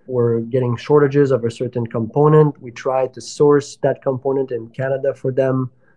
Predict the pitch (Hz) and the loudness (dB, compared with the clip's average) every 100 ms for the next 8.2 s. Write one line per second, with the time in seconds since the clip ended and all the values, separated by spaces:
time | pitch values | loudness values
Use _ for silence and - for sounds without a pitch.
0 | _ - - 135 135 127 - _ _ 147 | _ -12 -4 -2 0 -2 -8 _ _ 0
1 | 143 165 - 160 156 170 165 151 - - | 2 0 0 -4 -2 2 4 2 -4 0
2 | 151 165 165 160 147 147 127 143 165 170 | 2 4 2 2 4 2 0 0 0 0
3 | 160 160 156 151 143 123 143 143 147 139 | 2 4 4 2 -4 -2 0 0 -2 -2
4 | 131 131 135 127 117 135 147 127 - 123 | -4 -2 -2 -2 -4 -4 -4 -6 -8 -8
5 | 120 117 _ _ _ - 131 143 131 123 | -8 -10 _ _ _ -4 0 2 4 2
6 | 123 139 127 127 120 117 117 113 131 - | 0 0 0 0 -2 -2 0 0 0 0
7 | 135 123 139 131 117 117 120 120 123 127 | -4 -2 -4 -2 -4 -2 -2 0 0 0
8 | 127 | -2